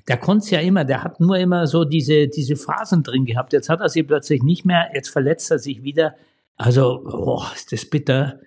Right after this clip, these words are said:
für, für Serge ganz besonders. Aber du hast komplett recht, Max, für, für den, für Julian natürlich auch. Ha? Kommt vielleicht Julian Brandt wieder ins Spiel.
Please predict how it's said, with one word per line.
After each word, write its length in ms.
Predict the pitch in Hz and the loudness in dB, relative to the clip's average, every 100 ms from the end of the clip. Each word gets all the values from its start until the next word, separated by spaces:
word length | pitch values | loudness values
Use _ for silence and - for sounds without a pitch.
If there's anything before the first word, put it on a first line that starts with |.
| _ _ _ _ _ | _ _ _ _ _
für, 440 | - 135 131 131 | 0 4 6 4
für 240 | 120 139 117 | 2 2 2
Serge 460 | - 131 147 156 - | 2 0 0 -2 -2
ganz 240 | 143 139 | -2 -2
besonders. 520 | 156 123 135 135 127 | -2 0 0 0 0
Aber 280 | 127 135 135 | 2 2 2
du 400 | 135 - - 120 | 0 -8 -4 -2
hast 160 | 147 - | -2 0
komplett 380 | 147 139 120 | 0 2 2
recht, 220 | 147 185 - | 0 -2 -2
Max, 260 | 123 - | -4 -2
für, 420 | - 131 123 123 | 2 2 4 0
für 280 | 113 123 113 | -2 -6 -4
den, 420 | 117 123 120 120 - _ _ _ _ _ _ _ _ _ _ _ _ _ _ | -4 -4 -4 -8 -12 _ _ _ _ _ _ _ _ _ _ _ _ _ _
für 160 | - 156 | 0 2
Julian 460 | 135 139 175 175 | 4 2 2 0
natürlich 480 | 165 160 160 165 156 | 0 0 2 2 0
auch. 340 | 165 208 - - | -2 -4 -6 -2
Ha? 280 | 190 196 - | 0 0 -2
Kommt 200 | 175 165 | -2 0
vielleicht 240 | 170 151 | 2 2
Julian 360 | 156 165 170 151 | 2 2 2 0
Brandt 320 | 151 175 208 | 0 -2 0
wieder 220 | 160 139 | 0 2
ins 140 | 123 117 | 0 -2
Spiel. 440 | - 127 127 - | -4 -2 -2 -4